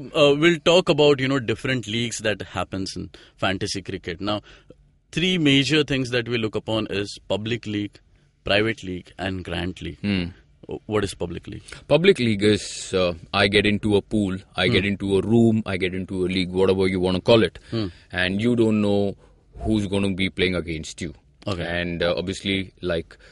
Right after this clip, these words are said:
Speaker 2: uh, I'm sure pe-, people must be aware of gaming, uh,
Speaker 1: Hmm.
Speaker 2: everybody, and then how you enter a league, how you enter a room. You could play against five, ten, fifteen, twenty, I don't know.
Speaker 1: Okay.
Speaker 2: But you have the option. You
Speaker 1: Hmm.
Speaker 2: can control that. What you can't control is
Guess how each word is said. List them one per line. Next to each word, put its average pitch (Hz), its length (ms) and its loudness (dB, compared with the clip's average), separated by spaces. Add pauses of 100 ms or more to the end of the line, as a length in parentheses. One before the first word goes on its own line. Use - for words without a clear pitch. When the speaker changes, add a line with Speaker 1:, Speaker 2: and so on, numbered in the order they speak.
(220)
Speaker 2:
uh, 85 400 -2
I'm 113 120 0
sure 127 200 2
pe-, - 160 -4 (140)
people 110 300 0
must 98 220 -2
be 101 100 -2
aware 95 240 2
of 92 300 0
gaming, 107 380 0 (180)
uh, 90 160 -6
Speaker 1:
Hmm. - 80 -10
Speaker 2:
everybody, 92 540 -2
and 85 160 -4
then 87 160 0
how 92 180 2
you 92 160 -2
enter 90 340 0
a 92 60 2
league, 87 280 -4
how 85 100 -4
you 87 160 -2
enter 92 260 -2
a - 20 -2
room. 92 300 -2 (220)
You 104 80 -6
could 104 160 -6
play 107 100 0
against 92 280 -2
five, 123 420 2
ten, 117 320 2
fifteen, 117 400 0
twenty, 113 320 0
I 131 80 2
don't 113 160 4
know. 82 120 -8 (300)
Speaker 1:
Okay. - 180 -8 (200)
Speaker 2:
But 131 200 4 (220)
you 139 240 4
have 113 260 2
the 104 120 0
option. - 480 -2 (100)
You 117 200 6
Speaker 1:
Hmm. 92 40 0
Speaker 2:
can 110 220 2
control 98 480 2
that. 73 160 -2 (300)
What 110 280 4
you 135 100 2
can't 117 400 2
control 156 400 4
is 165 280 2